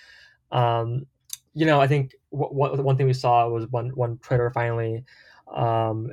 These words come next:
suspended Trump's account, I think they s-, mentioned something like seventy percent or something like that of the rate of, like, disinforma-, disinformation on the website and Twitter dropped by, like, seventy percent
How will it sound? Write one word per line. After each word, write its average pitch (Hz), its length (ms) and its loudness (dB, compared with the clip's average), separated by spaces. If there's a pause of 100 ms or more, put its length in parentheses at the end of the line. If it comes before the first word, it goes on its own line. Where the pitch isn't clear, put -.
suspended 117 500 -4
Trump's - 200 -6
account, 117 440 -6
I 131 60 -4
think 127 240 -2
they 123 80 0
s-, - 160 -8
mentioned 113 300 -4
something 117 280 -8
like 113 140 -10
seventy 113 380 -6
percent 117 480 -10
or - 40 -10
something 120 200 -6
like 123 80 -12
that 120 220 -6 (140)
of 117 300 -6 (1160)
the 131 160 4
rate 139 240 4
of, 135 80 2
like, 127 160 2
disinforma-, 127 800 -2 (180)
disinformation 131 520 2
on 120 80 -2
the 117 60 -4
website 117 480 -2
and 127 120 -8
Twitter 113 420 -4
dropped 120 240 -2
by, 120 60 0
like, 113 120 -4
seventy 113 320 -8
percent 113 380 -12